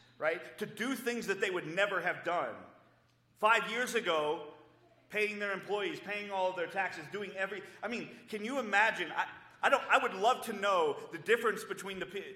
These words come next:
the two thousand nineteen tax returns and how many people were honest in two thousand twenty tax returns and how many people were honest, right? Business owners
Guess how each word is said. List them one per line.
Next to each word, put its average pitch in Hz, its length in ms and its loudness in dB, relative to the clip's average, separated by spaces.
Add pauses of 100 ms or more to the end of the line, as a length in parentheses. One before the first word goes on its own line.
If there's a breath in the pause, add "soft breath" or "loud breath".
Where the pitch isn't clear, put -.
(240 loud breath)
the 175 100 -8 (260)
two 247 160 -6
thousand 214 480 2
nineteen 208 460 -2
tax 196 320 2
returns 175 340 -4
and 165 120 -6
how 196 120 4
many 196 140 -6
people 190 260 -6
were 175 140 0
honest 175 460 2
in 165 80 -10
two 190 120 -8
thousand 180 320 2
twenty 190 300 -6
tax 139 300 -4
returns 131 300 -10 (200 loud breath)
and 156 100 -2
how 156 140 0
many 147 140 -8
people 135 260 -10
were 120 160 -6
honest, - 480 -10
right? 143 160 -4 (260 loud breath)
Business 190 440 2
owners 127 480 -6